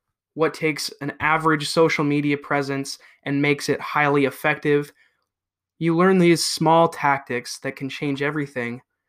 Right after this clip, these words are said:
and it gives you a competitive advantage over the other ninety-nine percent of people that are not learning this. That's the kind of competitive advantage that I would like to have.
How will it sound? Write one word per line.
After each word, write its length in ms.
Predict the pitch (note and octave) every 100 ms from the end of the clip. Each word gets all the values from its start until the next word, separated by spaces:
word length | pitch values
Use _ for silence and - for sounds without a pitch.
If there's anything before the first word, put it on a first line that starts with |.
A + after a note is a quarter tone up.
| _ _ _ -
and 120 | D#3
it 140 | C#3
gives 280 | E3+ F3 F3
you 140 | F#3+
a 20 | D#3+
competitive 640 | D3 C3+ - E3 F3+ F3
advantage 800 | C#3+ C#3 C#3+ C#3 B2+ G#2+ - - D3
over 320 | D3+ D3 D3
the 180 | C3+ -
other 380 | D#3 F3+ F#3+ F#3 _
ninety-nine 560 | D#3 D#3 F3 F3 E3 D#3+
percent 340 | D3+ - D#3
of 160 | D3 B2+
people 440 | D3 C#3 D#3 E3+
that 200 | D3 C3 -
are 160 | D3+
not 240 | D#3 D3+ C3+
learning 380 | C#3+ C#3+ C#3 A#2
this. 340 | F2 - - _ _ _ _ _ _ _ _ _ _ _
That's 240 | D3+ G3+ -
the 100 | G3
kind 220 | G3 F#3+
of 80 | D#3
competitive 540 | D3+ - E3+ D#3+ D3+
advantage 480 | C#3+ D3 D3 C3+ C3+
that 220 | C3+ -
I 220 | - E3+ G3
would 160 | D#3+
like 180 | C3+ B2+
to 80 | A#2
have. 420 | B2+ A#2 A#2+